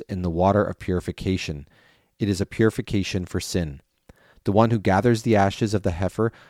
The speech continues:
must wash his clothes and be ceremonially unclean until evening.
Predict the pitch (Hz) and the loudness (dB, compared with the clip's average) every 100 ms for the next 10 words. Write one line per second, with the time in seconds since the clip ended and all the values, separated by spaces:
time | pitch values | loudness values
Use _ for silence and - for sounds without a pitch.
0 | - 95 95 95 95 107 - 123 - 95 | -4 -2 -2 2 4 4 0 -6 0 0
1 | 98 - 101 90 87 110 107 104 101 101 | 0 -2 -6 -6 -2 2 2 2 0 0
2 | 95 92 - 101 110 - 98 90 90 98 | 0 -4 -2 -2 -2 -4 -4 -2 -4 -4
3 | - 98 90 78 78 | -6 -4 -6 -6 -12